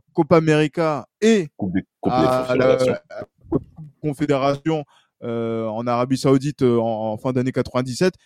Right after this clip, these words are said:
Speaker 1: ne sera pas là. C'est, euh, le tremblement de terre. Mais c'est vrai que pour le, pour le reste, même Georges Weah, qui était, euh, du côté de Marseille pour le tirage au sort, euh, il est introduit par, je crois, soit Carlos Sosa, soit par Roger Zobel en disant que malheureusement, on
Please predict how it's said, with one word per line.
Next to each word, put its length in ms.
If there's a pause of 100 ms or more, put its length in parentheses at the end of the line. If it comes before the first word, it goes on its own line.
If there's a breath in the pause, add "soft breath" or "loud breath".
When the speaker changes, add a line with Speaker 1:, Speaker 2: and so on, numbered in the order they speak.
(120)
Speaker 1:
ne 180
sera 240
pas 200
là. 220 (360)
C'est, 500
euh, 400
le 240
tremblement 440
de 60
terre. 240 (220)
Mais 100
c'est 100
vrai 120
que 120
pour 180
le, 160
pour 160
le 80
reste, 280 (280)
même 220
Georges 300
Weah, 340 (400)
qui 180
était, 200 (100)
euh, 180
du 140
côté 300
de 160
Marseille 440
pour 160
le 80
tirage 260
au 100
sort, 340 (340)
euh, 340
il 120
est 40
introduit 580
par, 320
je 100
crois, 200
soit 180
Carlos 360
Sosa, 200
soit 100
par 140
Roger 240
Zobel 200
en 60
disant 260
que 120
malheureusement, 640
on 160